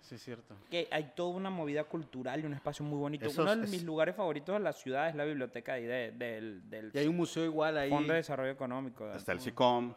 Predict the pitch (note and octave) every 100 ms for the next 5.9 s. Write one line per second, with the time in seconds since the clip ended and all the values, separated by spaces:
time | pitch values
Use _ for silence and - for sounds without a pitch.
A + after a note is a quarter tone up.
0 | - E2 - F2 D#2+ D2+ D2+ C#2+ D#2 -
1 | - F2 - F2 F2 E2+ G2+ B2+ G2+ C3+
2 | D#3 D#3 D#3+ D#3 D#3+ D3 B2 D3 D#3 D3+
3 | D3 C#3+ C3 C#3+ C#3 B2 C3+ C3 - A#2
4 | A#2 A2 G#2+ F#2+ F2+ G#2+ - B2+ B2+ A#2+
5 | B2 A#2 G#2 D3+ D3 A#2+ C#3 D#3